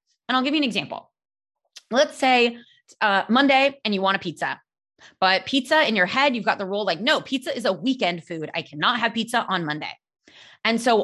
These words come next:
all week you sort of deal with this pizza craving. Maybe you try to substitute it for something else, for something healthier. And then finally you get to the weekend where you're like, "Okay,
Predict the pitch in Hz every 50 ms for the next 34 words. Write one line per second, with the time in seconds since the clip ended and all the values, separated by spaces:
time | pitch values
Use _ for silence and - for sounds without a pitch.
0 | - 185 190 220 262 311 349 349 320 359 359 277 208 208 - - 202 214 202 -
1 | 220 208 202 190 165 131 170 175 185 220 240 254 247 196 202 196 196 - 196 190
2 | 190 - - - - 339 415 - - 202 - - - 165 139 139 - - - -
3 | 240 285 311 - _ _ _ _ _ - 196 208 202 208 208 214 220 214 - -
4 | 208 180 180 180 175 - - 156 165 - - - 170 - 175 165 165 165 - 160
5 | 151 - 151 147 - 180 185 - - 320 311 294 285 185 190 185 - - 208 190
6 | - 180 160 - 180 175 180 - - 311 302 302 - 277 254 247 247 240 240 240
7 | 240 - - _ _ _ _ - 226 220 226 220 208 - - 294 320 349 339 294
8 | 220 202 208 208 208 180 190 185 - 285 311 330 277 220 190 - 175 170 175 202
9 | 214 185 175 170 165 160 165 156 151 - - 214 208 240 196 156 151 -